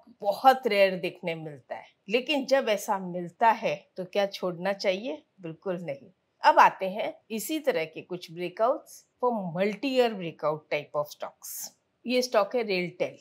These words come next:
फर्स्ट मार्च या मार्च मंथ टू थाउजेंड ट्वेंटी वन, जो हम मल्टी ईयर देखते हैं, मिनिमम टू ईयर्स। ओके, again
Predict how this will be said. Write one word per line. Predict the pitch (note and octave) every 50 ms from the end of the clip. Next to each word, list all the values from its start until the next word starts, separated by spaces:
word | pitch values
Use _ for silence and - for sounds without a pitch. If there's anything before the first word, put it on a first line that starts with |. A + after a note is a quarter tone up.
| _ _
फर्स्ट | - A3 A3+ B3 B3 B3 - - -
मार्च | A3+ F3+ E3 E3+ F3+ F3+ - _ _ - - - F3
या | E3+ E3+
मार्च | E3+ E3+ F3 F3 F#3+ F#3+ G3 - - -
मंथ | G3 F#3 F3 F#3 F#3 - - _
टू | - F#3+ F#3+ F#3 - -
थाउजेंड | E3 D#3 D#3+ F3 F3 E3+
ट्वेंटी | - E3 D3+ C#3 C#3 - C#3
वन, | C3 C3+ C3 C3 D3+ _ _
जो | F3 E3 A3+ A#3+
हम | B3+ C4 A#3+
मल्टी | A3 G3 F3+ F3+ - A#3+
ईयर | A#3+ A#3 A3 G#3+
देखते | F#3 F3 D#3+ - _ - D#3+
हैं, | D3+ D#3 G#3
मिनिमम | G3+ F#3 F#3+ G3+ G#3 G#3 A3 G#3+ G#3+ A3 G#3+
टू | - F#3 E3+ E3
ईयर्स। | D#3 C#3+ B2+ C3 C#3 D3 - - - - _ _ _ -
ओके, | E3+ - - A#3 C4+ D#4+ - - _ _ _ -
again | F3+ E3+ E3 G3 G3+ G#3+ B3 C#4+